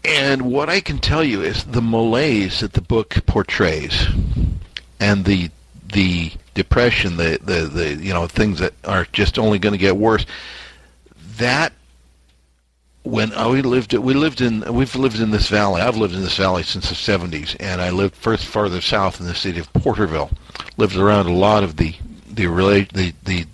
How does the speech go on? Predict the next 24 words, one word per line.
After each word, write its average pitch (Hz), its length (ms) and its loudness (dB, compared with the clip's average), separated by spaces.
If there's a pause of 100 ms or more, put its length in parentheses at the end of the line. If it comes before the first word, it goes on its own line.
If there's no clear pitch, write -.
(180)
descendants 113 580 2
of 92 140 2
the 82 80 -4
Dust 98 300 0
Bowl 90 280 2
Okies, 95 200 -2
and 85 120 -4
some 95 200 -2
of 90 60 -2
them 92 180 0
themselves. 82 580 -2 (1600)
And 110 180 0
that 117 380 -2
remains 107 640 0
to - 140 -4
this 95 220 0
very 107 340 0
day. 80 340 -2 (140)
You 104 120 -10
talk 107 300 0
to 98 80 -8
some 110 160 -4
of 107 80 2
these 98 160 2